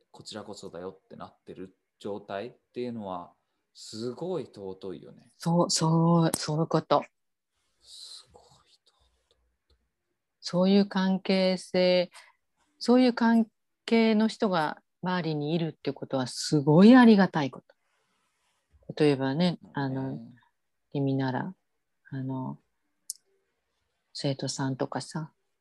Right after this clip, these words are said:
Speaker 1: そうだね。
Speaker 2: 本当にありがたいこと。
Speaker 1: そうね。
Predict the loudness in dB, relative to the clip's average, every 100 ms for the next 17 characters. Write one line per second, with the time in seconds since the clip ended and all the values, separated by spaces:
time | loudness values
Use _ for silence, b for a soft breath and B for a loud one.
0 | _ _ _ _ _ _ _ _ _ _
1 | _ _ _ -20 -20 -12 -4 2 4 6
2 | 6 6 4 2 0 -4 -6 -8 -8 -10
3 | -10 -10 _ _ _ _ _ _ _ _
4 | _ _ _ _ _ _ _ -18 -18 -18
5 | -18 -16 -16